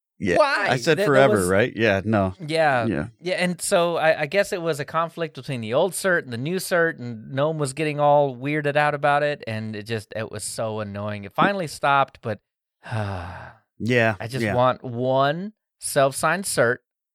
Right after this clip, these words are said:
Speaker 2: that does not change. That's, that's what I want.
Speaker 1: Yeah, and then, well, then you have the whole, all the browsers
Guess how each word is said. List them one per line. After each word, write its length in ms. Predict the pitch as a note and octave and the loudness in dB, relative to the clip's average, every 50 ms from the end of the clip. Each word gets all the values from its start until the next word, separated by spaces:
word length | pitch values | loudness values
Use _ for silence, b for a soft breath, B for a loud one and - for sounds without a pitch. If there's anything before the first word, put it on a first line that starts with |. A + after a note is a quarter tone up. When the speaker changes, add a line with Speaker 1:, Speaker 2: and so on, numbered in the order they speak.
| _ - | _ -2
Speaker 2:
that 200 | A#2 A2+ A2 G#2+ | 0 0 0 0
does 260 | - G#2 G2 F#2+ F2+ G#2 | -2 -2 -2 -2 -2 -2
not 200 | F#2+ F#2+ F#2+ - | -4 -4 -4 -4
change. 360 | - - G#2 F#2 F#2+ G2+ _ _ _ _ B B B B B | -6 -6 -6 -6 -8 -12 _ _ _ _ B B B B B
That's, 300 | - G2+ F#2+ - - - _ _ _ _ _ _ _ - | -4 -4 -2 -4 -6 -12 _ _ _ _ _ _ _ -8
that's 180 | G2+ F#2 - - | -8 -6 -6 -4
what 100 | G#2 G2 | -2 -2
I 60 | F#2+ | 0
want. 300 | F2+ F#2 F#2 F#2+ - - _ | 0 -2 -2 -4 -4 -8 _
Speaker 1:
Yeah, 260 | - F2+ F2 F2 F2+ G2 | -4 -4 -2 -2 0 0
and 160 | A#2+ D3+ F3+ | 0 2 2
then, 200 | G3 G3+ F#3+ E3 C#3 | 2 2 2 0 0
well, 220 | E3+ F#3 D#3 C3 B2 | 2 4 4 4 4
then 180 | B2 D3 C#3 B2+ | 2 2 2 2
you 60 | B2+ | 2
have 140 | B2+ B2+ G#2+ | 0 0 0
the 120 | A2 G2+ | 0 0
whole, 260 | A2+ B2 G#2+ F2 - - _ _ _ - | 0 0 0 -2 -4 -8 _ _ _ 0
all 180 | C3+ C3+ C#3+ C#3 | 2 4 4 4
the 100 | B2+ G#2 | 2 2
browsers 480 | G2 G#2+ G#2 G#2 G#2 F#2+ G2+ F#2+ F2+ | 4 4 4 4 2 0 -2 -4 -6